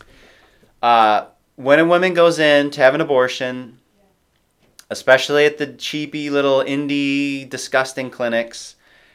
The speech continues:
they're gonna give her a pregnancy test. It's positive. They're gonna schedule her for an abortion. They're gonna do the mandated informed consent, whatever.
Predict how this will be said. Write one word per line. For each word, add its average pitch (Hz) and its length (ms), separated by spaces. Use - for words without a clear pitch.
they're 117 120
gonna 127 120
give 127 120
her 123 60
a 113 40
pregnancy 160 400
test. 147 560
It's - 200
positive. 131 720
They're 110 140
gonna 104 140
schedule 131 460
her 131 160
for 127 120
an 117 100
abortion. 120 600
They're 113 120
gonna 110 200
do 123 260
the 117 100
mandated 117 800
informed 110 420
consent, 110 340
whatever. 104 560